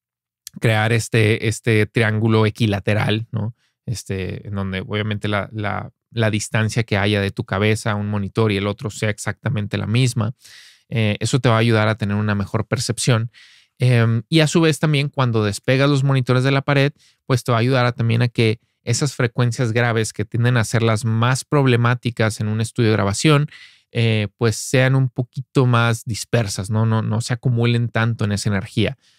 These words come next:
Todavía peor que pegues tus monitores a la pare-, a, a las esquinas, ¿no? Ahí vas a tener mucha acumulación de graves. Entonces, eso puede ser un buen punto.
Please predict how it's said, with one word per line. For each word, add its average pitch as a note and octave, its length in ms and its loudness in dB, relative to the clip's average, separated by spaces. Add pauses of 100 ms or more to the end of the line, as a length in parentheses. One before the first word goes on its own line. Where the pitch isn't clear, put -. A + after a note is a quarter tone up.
(280)
Todavía C3 360 2
peor B2 420 2
que A#2+ 100 -2
pegues A2+ 360 0
tus A#2 220 -4
monitores G#2+ 560 -2
a A#2 40 0
la G2 120 0
pare-, F#2+ 280 -2
a, G2+ 220 -2
a G2+ 180 -4
las G#2 200 -6
esquinas, G2 560 -4
¿no? G#2 160 -4
Ahí G#2 180 -2
vas A2 200 -4
a A#2 40 -4
tener G#2 240 -2
mucha B2 420 2
acumulación G#2 600 -4
de G#2 80 2
graves. G2+ 440 0 (600)
Entonces, A#2 500 0
eso C#3 200 2
puede C3+ 260 2
ser B2+ 140 0
un B2 100 2
buen A2 180 2
punto. G2+ 400 -6